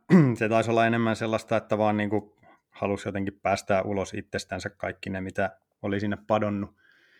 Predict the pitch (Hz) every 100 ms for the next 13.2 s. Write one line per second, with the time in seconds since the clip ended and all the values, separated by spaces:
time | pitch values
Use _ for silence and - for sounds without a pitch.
0 | _ _ _ - 95 92 - 98 98 101
1 | 80 - 92 101 98 - 104 98 98 98
2 | 98 98 98 98 98 98 98 95 95 98
3 | 98 101 101 101 101 104 101 98 98 -
4 | 98 98 - _ _ _ _ - 98 -
5 | 101 98 101 101 101 101 104 101 110 107
6 | 101 98 98 - - - _ _ _ 107
7 | 95 95 92 _ 147 127 110 - 95 -
8 | 95 95 - _ _ _ _ 101 - 95
9 | - 92 92 _ - - _ _ _ -
10 | 101 101 - 104 98 - 101 101 104 -
11 | 104 - _ _ _ _ _ _ _ _
12 | 107 107 107 - - 107 117 110 107 107
13 | 107 107